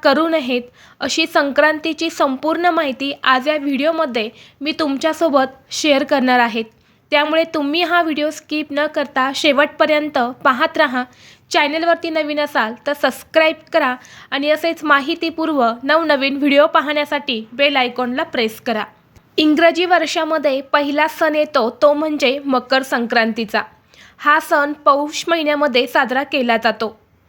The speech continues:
पौष महिन्यामध्ये सूर्य मकर राशीत प्रवेश करतो तेव्हा संक्रांतीचा सण हा साजरा केला जातो. संक्रांती ही एक देवी आहे आणि ही देवी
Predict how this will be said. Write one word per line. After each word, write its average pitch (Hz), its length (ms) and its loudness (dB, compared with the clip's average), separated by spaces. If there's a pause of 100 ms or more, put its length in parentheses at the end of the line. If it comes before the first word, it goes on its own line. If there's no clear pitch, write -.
(560)
पौष 339 340 6
महिन्यामध्ये 320 720 0 (160)
सूर्य 302 520 0 (460)
मकर 277 380 2
राशीत 330 320 -2 (100)
प्रवेश 302 340 2
करतो 277 480 -2 (120)
तेव्हा 285 420 2 (120)
संक्रांतीचा 311 760 0
सण 247 440 0
हा 285 200 0
साजरा 269 360 0
केला 269 340 0
जातो. 220 380 -4 (640)
संक्रांती 359 680 0
ही 349 180 -4 (140)
एक 294 240 -2
देवी 285 360 -2
आहे 269 340 0 (340)
आणि 294 300 0
ही 320 200 2
देवी 285 400 0